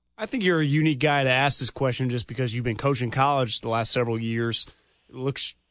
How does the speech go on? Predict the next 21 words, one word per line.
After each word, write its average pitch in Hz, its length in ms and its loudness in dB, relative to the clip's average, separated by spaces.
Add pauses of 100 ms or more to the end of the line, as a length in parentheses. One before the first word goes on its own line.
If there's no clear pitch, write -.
(100)
the 131 100 -10
Warriors 139 320 2
are 123 40 -2
gonna 131 140 4
have 131 160 4
a 120 40 0
relatively 131 500 2
high 117 180 2
pick 123 260 -2
unless 117 220 -4
they 117 60 -6
keep 110 180 -8
winning 120 260 -2
at 104 80 -6
this 110 220 -6
rate. 110 340 -4 (480)
You've 156 200 0
scouted 175 540 2
all 135 120 2
these 123 180 -2
freshmen 127 600 0